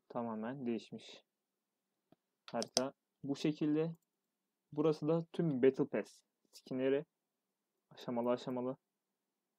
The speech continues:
Bu karakterimizin farkını çözemedim. İki tane yan yana koyulmuş. Yani iki tanesi yan yana konmuş. Yani farkları yok. Kademeli kademeli görüyoruz.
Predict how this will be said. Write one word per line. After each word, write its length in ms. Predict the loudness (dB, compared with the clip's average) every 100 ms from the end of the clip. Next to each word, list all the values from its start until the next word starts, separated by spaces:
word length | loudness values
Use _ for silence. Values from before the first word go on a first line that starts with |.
| -6
Bu 100 | -4
karakterimizin 800 | 2 2 2 0 -2 -2 -6 -8 _ _ _
farkını 440 | 2 2 2 -2 -4
çözemedim. 480 | -2 -2 0 -2 -6
İki 180 | -12 -8
tane 200 | -6 -6
yan 80 | -6
yana 280 | -4 -6 -8 _ _ _
koyulmuş. 580 | _ -4 -2 -6 -12 -20 _ _ _ _ _ _ _ _ _ _ _ _ _ _ _ _ _ _ _ _ _
Yani 300 | -8 -6 -6
iki 140 | -10 -8
tanesi 400 | -4 -4 -6 -4
yan 100 | -4
yana 240 | -4 -6
konmuş. 360 | -6 -10 -10 -12
Yani 100 | -8
farkları 420 | -2 -4 -2 -2 -2
yok. 320 | -2 -8 -20 _ _ _ _ _ _ _ _ _ _ _ _ _ _ _ _ _ _ _ _ _ _ _ _ _ _ _ _
Kademeli 460 | -10 -6 -4 -6 -4
kademeli 460 | -4 -4 -4 -4
görüyoruz. 500 | -4 -4 -4 -6 -12